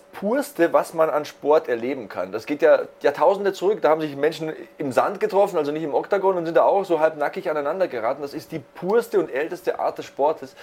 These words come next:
Und im Endeffekt hast du schon recht, du musst dann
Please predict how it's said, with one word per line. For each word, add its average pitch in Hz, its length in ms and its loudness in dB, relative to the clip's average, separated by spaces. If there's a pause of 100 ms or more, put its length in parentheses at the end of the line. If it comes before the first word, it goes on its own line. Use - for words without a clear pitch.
(320)
Und 143 160 2
im 127 120 -4
Endeffekt 180 300 -4
hast 165 180 -8
du 165 40 -14
schon 131 220 -4
recht, 175 240 -6 (100)
du 127 80 -4
musst 147 180 -4
dann 151 240 -2